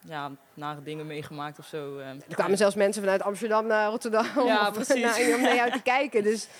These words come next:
Speaker 2: het is misschien toch wel, het is wel lekkerder, denk ik, dat je gewoon die overstap met volle overtuiging kan maken, zonder dat je misschien bang, zal ik misschien niet het juiste woord, maar hoeft te zijn voor nare reacties.
Speaker 1: Ja, klopt. Ja, ik ben er ook eigenlijk helemaal niet echt mee bezig geweest dat er misschien rare reacties zouden kunnen komen of zo. Voor mij was het gewoon echt, eh,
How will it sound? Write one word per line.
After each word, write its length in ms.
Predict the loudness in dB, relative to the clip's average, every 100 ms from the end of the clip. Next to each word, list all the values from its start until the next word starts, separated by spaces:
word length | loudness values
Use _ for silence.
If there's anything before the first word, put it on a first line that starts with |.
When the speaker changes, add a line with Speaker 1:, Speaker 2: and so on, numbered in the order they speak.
| -20 -20
Speaker 2:
het 100 | -12
is 100 | -4
misschien 300 | -2 0 0
toch 180 | 2 2
wel, 260 | 4 4 4
het 100 | 0
is 100 | 2
wel 200 | 2 2
lekkerder, 520 | 2 0 0 -2 -2
denk 280 | -2 -2 -4
ik, 140 | -4
dat 180 | -4 -4
je 80 | -2
gewoon 200 | 0 0
die 100 | 0
overstap 480 | -2 -4 -4 -4 -2
met 140 | -6
volle 240 | -4 -2 -2
overtuiging 520 | -2 -4 -8 -8 -8
kan 140 | -6
maken, 300 | -4 -4 -6
zonder 220 | -8 -6
dat 200 | -6 -8
je 60 | -8
misschien 540 | -8 -8 -2 0 0 -6 _ _
bang, 380 | 0 0 0 -4
zal 100 | -8
ik 80 | -8
misschien 280 | -10 -8 -8
niet 100 | -6
het 80 | -6
juiste 180 | -8
woord, 220 | -6 -6 -6
maar 100 | -8
hoeft 140 | -8
te 60 | -4
zijn 220 | -4 -4
voor 260 | -4 -8 -6
nare 240 | -4 -4 -4
reacties. 520 | -4 -4 -6 -14 -16 -20 _ _ _ _ _ _
Speaker 1:
Ja, 240 | -4 -2 -2
klopt. 260 | -4 -6
Ja, 180 | -2 -2
ik 120 | -2
ben 120 | -6 -6
er 80 | -4
ook 80 |
eigenlijk 300 | -2 -4 -6
helemaal 200 | -10 -8 -10
niet 140 | -8
echt 160 | -8 -8
mee 140 | -8
bezig 300 | -6 -6 -8
geweest 260 | -10 -10 -10
dat 140 | -10
er 60 | -12
misschien 340 | -12 -12 -8
rare 300 | -4 -4 -4
reacties 420 | -6 -8 -8 -12
zouden 240 | -8 -8 -8
kunnen 240 | -10 -10
komen 380 | -6 -6 -6 -10
of 80 | -12
zo. 240 | -10 -10
Voor 140 | -10 -8
mij 160 | -6
was 100 | -6
het 120 | -10
gewoon 200 | -10 -8
echt, 220 | -8 -10 -8
eh, 240 | -6